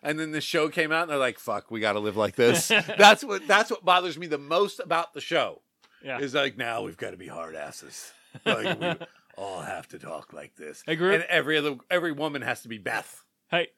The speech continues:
Speaker 2: everybody, lower your voice an octave from here on out.
Speaker 1: <laughs> Right.
Speaker 2: We're committed.
Speaker 1: Yep.
Speaker 2: I did, though. One thing the show taught me, I was surprised. I was familiar with the Ford F one fifty, F two fifty King Ranch Edition.
Speaker 1: Yeah.
Speaker 2: I was like, "Oh, yeah, you know, like,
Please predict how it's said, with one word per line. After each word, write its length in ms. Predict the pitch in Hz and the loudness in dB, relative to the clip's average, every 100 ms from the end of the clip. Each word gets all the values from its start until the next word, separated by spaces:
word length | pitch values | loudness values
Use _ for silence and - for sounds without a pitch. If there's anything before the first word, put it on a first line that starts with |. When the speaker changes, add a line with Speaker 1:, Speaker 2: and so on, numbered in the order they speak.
| 160 | 0
Speaker 2:
everybody, 420 | 180 202 208 - _ | 4 6 4 0 _
lower 220 | 156 180 | 0 2
your 100 | 170 | 2
voice 320 | 147 170 165 | 2 0 0
an 60 | 147 | 0
octave 280 | 147 147 143 | 0 -2 -6
from 100 | 151 | -6
here 120 | 151 | -4
on 100 | 151 | 0
out. 260 | 160 156 - 277 | 2 2 2 2
Speaker 1:
<laughs> 100 | - | 6
Right. 160 | - - _ _ _ | 4 2 _ _ _
Speaker 2:
We're 80 | 392 | -8
committed. 420 | - 175 156 143 - _ - _ - - _ - 170 - - - _ _ _ | -6 -6 -6 -8 -14 _ -20 _ -14 -14 _ -20 -20 -20 -20 -20 _ _ _
Speaker 1:
Yep. 300 | 139 139 143 - _ - | 0 4 4 0 _ -2
Speaker 2:
I 100 | 220 | 0
did, 280 | 175 269 294 | 2 -2 0
though. 140 | 202 | 0
One 260 | 175 202 233 | 2 0 0
thing 140 | 269 | -4
the 80 | 233 | -4
show 180 | 226 226 | -4 -2
taught 260 | 214 247 202 | 0 -2 0
me, 60 | |
I 100 | 160 | -2
was 180 | 165 - - | -2 -6 -14
surprised. 720 | - 156 190 233 139 123 - _ _ _ _ _ | -14 -6 -4 -2 -4 -6 -14 _ _ _ _ _
I 120 | 170 208 | 2 2
was 140 | 208 | 0
familiar 240 | 214 202 | -4 -2
with 120 | 196 180 | -2 -4
the 100 | 170 | -8
Ford 260 | 180 180 | -6 -4
F 200 | 170 160 | -4 -6
one 120 | 170 | -6
fifty, 440 | 156 165 151 175 160 | -8 -8 -10 -12 -12
F 120 | 151 143 | -12 -10
two 140 | 170 | -10
fifty 180 | 160 156 | -10 -10
King 220 | 170 165 | -8 -6
Ranch 240 | 160 214 175 | -6 -6 -10
Edition. 400 | 117 95 95 - _ | -14 -14 -18 -20 _
Speaker 1:
Yeah. 160 | 139 165 | 0 2
Speaker 2:
I 20 | |
was 80 | 170 | 2
like, 180 | 185 190 | 0 0
"Oh, 120 | 190 | 0
yeah, 200 | 202 214 | 2 2
you 120 | 208 143 | 0 -2
know, 140 | 147 | -2
like, 180 | 156 156 | -2 -2